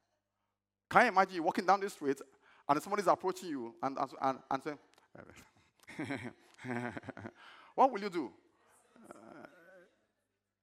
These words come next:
you, you, you cross the other way, you know? But, but you, you, you don't even bother to think whether maybe this person is thinking about,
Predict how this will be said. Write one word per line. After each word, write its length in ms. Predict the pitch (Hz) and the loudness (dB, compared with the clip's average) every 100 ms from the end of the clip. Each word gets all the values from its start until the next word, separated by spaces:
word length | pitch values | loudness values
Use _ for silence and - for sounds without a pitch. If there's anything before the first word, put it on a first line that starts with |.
| _ _ _ _ _ _ 127 - | _ _ _ _ _ _ -18 -10
you, 140 | 143 | -8
you, 160 | 139 143 | -6 -6
you 120 | 135 | -8
cross 260 | - 160 160 | -4 -2 -2
the 120 | 127 | -2
other 180 | 127 135 | 0 0
way, 140 | 117 | -2
you 100 | 113 | -6
know? 180 | 180 233 220 _ _ _ _ _ _ _ _ _ _ _ | -6 -10 -14 _ _ _ _ _ _ _ _ _ _ _
But, 140 | 160 190 | 2 4
but 160 | 190 | 4
you, 80 | 190 | -2
you, 400 | 190 214 214 202 180 | -6 -8 -6 -8 -4
you 60 | |
don't 120 | 226 285 | 0 0
even 80 | |
bother 240 | 254 247 196 | 4 4 4
to 60 | |
think 280 | - 214 214 | 0 0 0
whether 360 | 190 190 185 185 - - - | 4 8 8 8 -4 -20 -6
maybe 160 | 180 180 | -2 -2
this 140 | 175 | -2
person 180 | 180 175 | -4 -4
is 80 | 147 | -6
thinking 180 | 180 170 | -6 2
about, 300 | 151 143 | 4 4